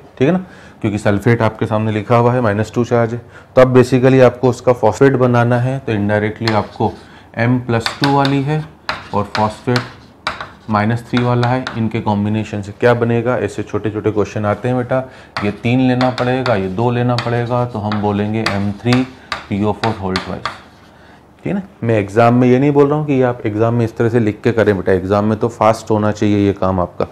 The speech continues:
एग्जाम में ये बच्चों जैसे लिख के नहीं करना, but अभी मैंने समझाया, है ना। दूसरा क्वेश्चन देखिए, अगर हमसे बोल रहा है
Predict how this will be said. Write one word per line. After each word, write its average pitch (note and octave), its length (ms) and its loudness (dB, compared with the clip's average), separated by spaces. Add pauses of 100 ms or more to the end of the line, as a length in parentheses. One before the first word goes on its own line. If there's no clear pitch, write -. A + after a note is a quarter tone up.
(320)
एग्जाम G#2 320 2
में A2+ 140 6
ये A2+ 60 6
बच्चों G#2 320 2
जैसे A2 220 0
लिख G#2+ 240 -2
के A#2+ 80 2
नहीं A#2 160 0
करना, C#3 300 0
but - 180 -4
अभी G#2+ 200 0
मैंने A2 180 -2
समझाया, F#2 480 -6 (360)
है - 40 -6
ना। F#3+ 80 -2
दूसरा A#2+ 380 2
क्वेश्चन A2+ 360 -2
देखिए, G2 280 -4
अगर A2 240 0
हमसे B2 240 0
बोल A2 200 -2
रहा G#2 380 0
है G#2+ 200 -4